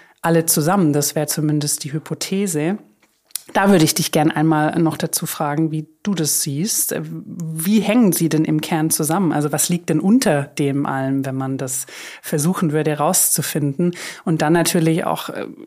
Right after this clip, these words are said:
vielleicht der Gedanke, wie du jetzt sagst, „Na ja, aber dann wird es so groß und so komplex, <laughs> dann weiß ich gar nicht mehr, wo ich anfangen soll, weil dann ist es ja allumfassend.“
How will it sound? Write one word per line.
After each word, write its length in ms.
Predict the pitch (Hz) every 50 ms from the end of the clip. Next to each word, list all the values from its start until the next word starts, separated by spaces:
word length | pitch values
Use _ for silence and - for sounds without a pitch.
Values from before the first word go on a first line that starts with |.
| _ -
vielleicht 440 | 185 - 175 160 160 156 147 - -
der 80 | 160 147
Gedanke, 540 | 156 156 - 156 151 160 160 165 156 156
wie 100 | 156 160
du 100 | 156 160
jetzt 160 | 156 147 147 -
sagst, 220 | 160 160 - -
„Na 100 | 165 151
ja, 120 | 156 170
aber 120 | 175 156 151
dann 180 | 160 156 160
wird 140 | 160 185 165
es 160 | 185 160 -
so 140 | - 220 220
groß 400 | 220 - - 202 214 233 - -
und 80 | 170 170
so 100 | 175 196
komplex, 720 | - - - 180 165 - - 208 254 - - - - - - - - 220 180 -
<laughs> 180 | - - - -
dann 120 | - 175 165
weiß 180 | 165 165 160
ich 100 | 151 143
gar 140 | - 160 151
nicht 140 | 151 147 135
mehr, 160 | 147 139 135
wo 80 | 135 139
ich 120 | 131 165
anfangen 500 | 165 208 254 - - - 139 139 139 139
soll, 340 | 135 143 135 139 135 135 135
weil 160 | 139 135 139
dann 340 | 131 147 139 135 139 139 _ _ - - _ _ _ _ -
ist 160 | 170 143 -
es 120 | 139 -
ja 100 | - 143
allumfassend.“ 760 | 143 135 131 135 135 - - 202 - - 135 127 127 - -